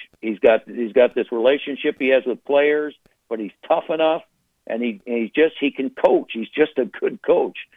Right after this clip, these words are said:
So when he got hired in Boston, and, and I'm like everybody else, I was wondering how they were gonna get through all this with,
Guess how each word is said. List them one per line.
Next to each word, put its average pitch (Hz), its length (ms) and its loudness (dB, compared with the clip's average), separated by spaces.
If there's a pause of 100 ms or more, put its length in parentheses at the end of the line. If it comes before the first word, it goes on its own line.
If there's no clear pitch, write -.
(360)
So 160 140 8
when 165 160 2
he 185 60 -4
got 185 200 2
hired 185 340 0
in 143 120 -8
Boston, 156 580 -4
and, 160 180 -8
and 196 120 -6
I'm 214 140 -6
like 165 280 -2
everybody 120 800 0
else, 131 240 0
I 147 60 2
was 175 180 -6
wondering 131 340 -4
how 120 160 0
they 120 80 0
were 113 100 -2
gonna 107 160 -4
get 95 240 -10
through 127 240 4
all 110 160 6
this 117 300 2
with, 101 200 0